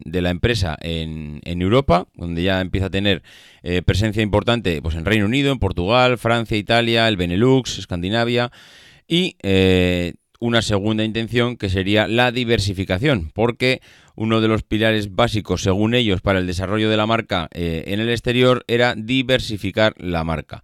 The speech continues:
Y como además la historia con Playmobil le había ido de maravilla,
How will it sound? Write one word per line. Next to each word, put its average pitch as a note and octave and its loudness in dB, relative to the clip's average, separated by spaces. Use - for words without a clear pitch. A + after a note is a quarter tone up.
Y G2+ -10
como G#2+ 2
además G#2+ 0
la F#2 -2
historia A#2+ 0
con A#2+ -2
Playmobil A#2 0
le G2 0
había G#2+ 2
ido B2+ 4
de B2 2
maravilla, C3 0